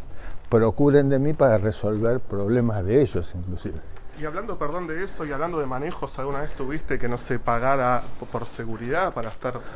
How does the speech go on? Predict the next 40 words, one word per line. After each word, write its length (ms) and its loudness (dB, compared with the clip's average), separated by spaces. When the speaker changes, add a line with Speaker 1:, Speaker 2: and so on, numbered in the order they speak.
Speaker 2:
te 80 -8
sen-, 200 -4
sentirte 420 -8
seguro? 500 -4
Speaker 1:
¿Prote? 400 6
No, 280 0
yo 180 2
nunca. 440 0
Speaker 2:
Ujú. 280 -4
Speaker 1:
No, 200 -2
no 140 0
existe 400 -2
eso. 200 -4
O 40 -2
sea, 200 -2
no 300 2
porque 340 0
yo, 80 -4
eh, 280 -2
yo 80 0
para 340 4
ellos 260 2
soy 220 0
uno 200 0
de 140 10
ellos. 220 0
O 40 -4
sea, 200 -6
y 100 0
para 260 2
mí 120 4
también, 480 6
en 120 0
definitiva. 580 0
O 340 0
Speaker 2:
¿Cuánto 180 2
Speaker 1:
sea, 100 6
Speaker 2:
tiempo 140 4
estuviste 440 2
ahí, 160 -2